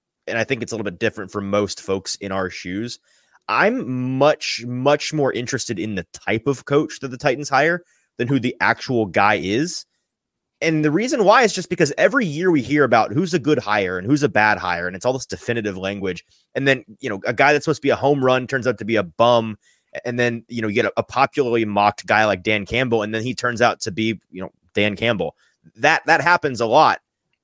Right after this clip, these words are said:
I think fit within an existing team structure and culture and relationship building skills and all these intangible things, they matter so much more to me, at least,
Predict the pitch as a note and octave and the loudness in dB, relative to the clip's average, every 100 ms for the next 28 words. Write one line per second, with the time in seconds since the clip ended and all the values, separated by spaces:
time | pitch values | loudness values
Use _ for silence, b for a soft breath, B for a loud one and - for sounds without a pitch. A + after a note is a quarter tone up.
0 | _ D#3 G#3 A3+ - - G#3 A3+ E3+ D#3 | _ 0 2 -2 -4 4 4 6 0 0
1 | D#3+ E3 D#3+ C#3+ C3 G2+ F2+ C3+ C#3 - | 2 0 0 -6 -6 -6 -6 -4 -4 -4
2 | C#3 G#2 - C3+ A2 - B2 - C#3+ C3 | -6 -8 -6 -6 -6 0 0 0 2 4
3 | C3 G#2+ F2+ - D#3+ D#3+ - D3+ C3+ A#2 | 4 0 -4 0 0 0 -2 0 0 0
4 | A2+ C3+ C#3+ - C#3+ A2 C3+ B2 - C3+ | 0 0 -2 -4 -6 -2 0 -2 -4 0
5 | C3 B2+ A2 - b b D#3 F#3 F3 D#3 | 2 0 -4 -10 b b 0 2 0 -2
6 | A#2 B2 C3+ D3+ D#3 E3 D#3+ - _ D3+ | -4 -2 -2 -2 0 2 0 -4 _ 0
7 | E3 F3+ D#3+ D3 C3+ C3+ E3+ F3 E3 D3+ | 2 0 0 0 2 2 2 0 -2 -4
8 | - A#2+ C3 A2 G2 C3 E3 F3+ F3 - | -4 0 0 0 -2 -2 -2 -4 -8 -12